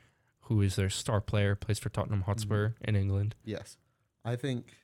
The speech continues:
Speaker 2: just regardless, that game will be fun.
Speaker 1: Yeah.
Speaker 2: And lastly, I wanna round, round out the group stage matches with, uh, I, I, I think, I don't know,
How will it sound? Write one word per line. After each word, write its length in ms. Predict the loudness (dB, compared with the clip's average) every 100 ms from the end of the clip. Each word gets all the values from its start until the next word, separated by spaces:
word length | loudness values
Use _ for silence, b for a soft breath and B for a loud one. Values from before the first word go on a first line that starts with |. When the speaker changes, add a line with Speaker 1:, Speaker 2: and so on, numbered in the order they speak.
| _ _
Speaker 2:
just 180 | -14 -10
regardless, 320 | -4 -4 -4 -6
that 120 | -6
game 180 | -4 -4
will 80 |
be 120 | -4 -6
fun. 340 | -6 -6 -8 b b _
Speaker 1:
Yeah. 140 | -4
Speaker 2:
And 100 | -2
lastly, 240 | -4 -6 -6
I 20 |
wanna 140 | -4 -4
round, 320 | -4 -4 -6 -12 -10
round 300 | -6 -4 -4
out 200 | -4 -4
the 80 | -8
group 240 | -8 -10
stage 300 | -8 -6 -6
matches 600 | -6 -6 -6 -8 -8 -8 -16 b b _ _
with, 220 | -10 -6
uh, 240 | -4 -4 -6 -6
I, 80 | -6
I, 220 | -4 -6 -8 _
I 140 | -6
think, 340 | -4 -4 -4 -4
I 100 | -4
don't 140 | -2
know, 280 | -2 -4 -6